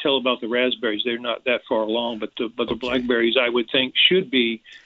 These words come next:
Speaker 1: in the stage where you should be able to see them. And,
Speaker 2: Absolutely.
Speaker 1: and I only see
Speaker 2: And
Speaker 1: one.
Speaker 2: you know what?
Speaker 1: Yeah.
Speaker 2: You know what, Wayne? I have, I haven't driven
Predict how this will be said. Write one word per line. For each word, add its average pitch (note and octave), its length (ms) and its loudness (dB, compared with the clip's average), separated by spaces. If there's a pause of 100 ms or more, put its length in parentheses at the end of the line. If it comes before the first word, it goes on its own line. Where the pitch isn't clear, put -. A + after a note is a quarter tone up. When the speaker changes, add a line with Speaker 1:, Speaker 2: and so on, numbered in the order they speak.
Speaker 1:
in C#3+ 160 0
the B2+ 100 0
stage B2 440 2
where A#2+ 320 0
you A#2+ 320 0
should A#2 160 -2
be B2+ 80 2
able A#2 140 -2
to A#2 160 -4
see A#2+ 100 2
them. A#2 220 -4
And, A2+ 100 0
Speaker 2:
Absolutely. G#2 520 4
Speaker 1:
and A#2 60 0
I A#2 40 0
only A#2+ 120 0
see A2+ 180 2
Speaker 2:
And A2 100 2
Speaker 1:
one. A#2+ 180 0
Speaker 2:
you G3 100 -4
know G3 120 6
what? D#3 260 4
Speaker 1:
Yeah. A#2 140 -6
Speaker 2:
You C3+ 140 -6
know D3+ 100 2
what, B2+ 200 0
Wayne? A#2+ 260 0
I B2 160 4
have, G2+ 460 0
I G#2 140 -2
haven't A2+ 400 0
driven G#2 560 -2